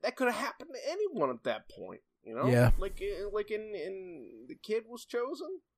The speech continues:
Speaker 1: I don't know. Maybe, maybe the key does its own thing. Maybe Gu-, Gumajin has nothing to do with that, but still. Quite a day. <laughs>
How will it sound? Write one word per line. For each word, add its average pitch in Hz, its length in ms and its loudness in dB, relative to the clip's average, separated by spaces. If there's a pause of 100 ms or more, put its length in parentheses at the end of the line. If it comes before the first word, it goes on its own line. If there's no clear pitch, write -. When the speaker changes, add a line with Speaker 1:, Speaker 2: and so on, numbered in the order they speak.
(280)
Speaker 1:
I - 40 -4
don't 117 200 0
know. 92 200 -8 (1040)
Maybe, 202 280 2
maybe 190 260 0
the 175 40 -2
key 143 460 2 (400)
does 117 200 -4
its 107 160 -10
own 95 180 -4 (100)
thing. 92 200 -10 (260)
Maybe 131 220 -6
Gu-, 98 160 -6 (160)
Gumajin 113 520 0
has 101 460 -10
nothing 104 320 -4
to 90 80 -10
do 90 220 -12
with 76 100 -14
that, 80 200 -10 (140)
but 87 180 -8 (440)
still. 113 480 0 (2500)
Quite 107 300 0
a 135 40 -2
day. 175 520 4 (220)
<laughs> - 760 -4